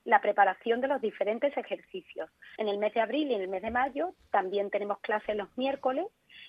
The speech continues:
Los días concretos aparecen en nuestra página web, también en las redes sociales. Tendrán información, pero insisto, son los miércoles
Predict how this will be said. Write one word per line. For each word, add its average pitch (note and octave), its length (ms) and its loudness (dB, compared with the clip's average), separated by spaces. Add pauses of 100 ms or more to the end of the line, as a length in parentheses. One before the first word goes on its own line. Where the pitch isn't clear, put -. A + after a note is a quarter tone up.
(120)
Los G#3 180 6
días A#3+ 200 4
concretos A#3+ 520 2
aparecen G3 480 -2
en G#3 80 -4
nuestra G#3 320 -2
página G#3 420 0
web, C4+ 300 4 (120)
también G3+ 460 0 (460)
en G#3+ 260 4
las F#3 140 4
redes G3+ 280 4
sociales. E3+ 600 -2
Tendrán F#3+ 460 2
información, F#3+ 720 0
pero F#3+ 100 -2
insisto, F#3+ 400 0
son A3+ 180 2
los A3+ 160 4
miércoles C4+ 500 4